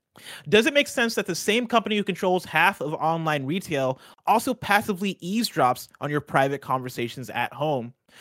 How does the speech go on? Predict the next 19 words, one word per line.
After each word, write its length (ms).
What 120
about 180
the 80
idea 320
that 120
a 40
single 340
company 340
controls 440
ninety 280
percent 360
of 120
internet 300
so-, 300
searches, 480
runs 220
your 100
email 300
service, 420